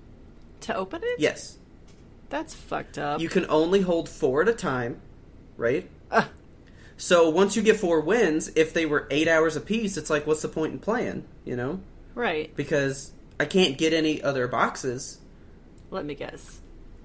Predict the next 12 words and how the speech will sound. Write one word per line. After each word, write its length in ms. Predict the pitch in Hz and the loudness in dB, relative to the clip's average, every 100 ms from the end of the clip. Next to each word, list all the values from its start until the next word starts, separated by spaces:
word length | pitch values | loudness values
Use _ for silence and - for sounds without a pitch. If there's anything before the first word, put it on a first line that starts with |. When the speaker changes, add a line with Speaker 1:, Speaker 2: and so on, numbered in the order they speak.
| - - - - - | -18 -18 -20 -20 -12
Speaker 1:
Can 160 | 180 | -8
you 140 | 160 - | -8 -6
upgrade 640 | 180 - 190 190 185 170 - | -8 -6 -8 -4 -4 -6 -8
your 120 | 156 | -10
storage 480 | - 185 175 175 - | -8 -6 -4 -6 -10
capacity 520 | - 139 139 147 147 | -10 -10 -10 -10 -10
to 100 | 151 | -10
hold 300 | 143 160 151 | -6 -6 -4
more 120 | 143 | -6
boxes? 360 | 135 135 127 156 | -4 -6 -4 -6
Speaker 2:
No. 560 | 170 151 175 147 - - - - - - - - | 2 4 4 2 -2 -14 -18 -20 -20 -20 -20 -12
Speaker 1:
Oh, 340 | 160 175 - | -6 -6 -6